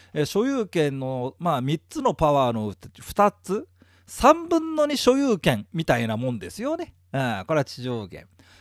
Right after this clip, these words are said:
で、地上権になっちゃいましたらば、え、人を通して借りておりませんので、だって所有者なんですから、ある意味。あ、だから所有者に、所有者のように君臨するわけでしょ、その土地の上に。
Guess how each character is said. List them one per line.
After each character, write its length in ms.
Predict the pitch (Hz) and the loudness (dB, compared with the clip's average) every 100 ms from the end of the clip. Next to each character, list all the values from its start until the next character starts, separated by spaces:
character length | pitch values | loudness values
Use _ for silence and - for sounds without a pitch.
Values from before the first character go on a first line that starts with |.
| - | -6
で、 120 | 190 | -6
地 120 | 226 | -6
上 220 | 247 339 320 | -2 -2 0
権 220 | 247 185 | -2 -2
に 80 | 165 | 0
な 160 | 180 | 0
っ 60 | 190 | 0
ち 80 | - | -2
ゃ 80 | 139 | -2
い 80 | 131 | 0
ま 140 | 135 | -4
し 100 | - | -4
た 140 | 131 | -4
ら 120 | 110 110 | -4 0
ば、 540 | 190 214 156 113 - - - | 2 4 4 0 -6 -20 -10
え、 100 | - | -6
人 280 | 147 - 277 | -4 -2 -2
を 40 | 254 | 0
通 240 | 294 262 | 0 0
し 120 | - | 0
て 100 | 143 | -4
借 220 | - 135 | 0 0
り 40 | 170 | 2
て 100 | 139 | 0
お 120 | 117 | 2
り 100 | 185 | 2
ま 140 | 202 | 2
せ 160 | 190 220 | 2 0
ん 100 | 123 | 0
の 120 | 107 | -2
で、 380 | 143 151 95 - _ _ _ - | 2 2 0 -6 _ _ _ -2
だ 120 | 202 | 0
っ 20 | |
て 100 | 147 | 2
所 180 | - 254 | 4 4
有 160 | 294 | 4
者 140 | 277 180 | 4 6
な 140 | 147 | 6
ん 40 | 123 | 2
で 120 | 113 | -4
す 120 | - | -4
か 120 | 113 | -2
ら、 120 | 117 | 2
あ 60 | 143 | 2
る 100 | 127 | 2
意 120 | 101 | -2
味。 120 | 90 110 | -6 -2
あ、 140 | 139 | 0
だ 60 | 143 | 2
か 60 | |
ら 60 | 139 | 0
所 200 | - 262 | 2 0
有 180 | 285 277 | 0 0
者 120 | 180 | 0
に、 220 | 147 135 - | 0 -4 -8
所 220 | - 240 | -2 0
有 180 | 277 277 | 0 2
者 160 | 185 | 2
の 80 | 147 | 4
よ 200 | 175 190 | 4 4
う 40 | |
に 80 | 127 | 2
君 380 | - 220 233 247 | -2 -2 -2 -2
臨 220 | 240 220 | -2 -2
す 100 | 226 | -2
る 100 | 202 | 0
わ 120 | 196 | 0
け 80 | 147 | 0
で 80 | 190 | -6
し 80 | 202 | -8
ょ、 40 | |
そ 140 | - 120 | -4 -4
の 80 | |
土 160 | 110 107 | -2 -4
地 120 | 110 | -4
の 120 | 101 | -6
上 100 | |
に。 60 | 90 | -8